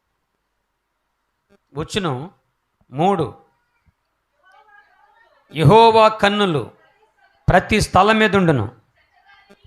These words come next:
చెడ్డోల్ని మంచి వాళ్ళని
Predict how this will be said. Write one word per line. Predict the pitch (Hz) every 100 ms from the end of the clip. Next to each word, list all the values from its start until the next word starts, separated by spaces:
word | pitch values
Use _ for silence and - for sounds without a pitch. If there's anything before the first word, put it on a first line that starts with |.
| - 156
చెడ్డోల్ని | 165 156 214 208 160 113 98 _ _ _ _ _ _ _ _ -
మంచి | 127 170 202 220
వాళ్ళని | 208 180 151 113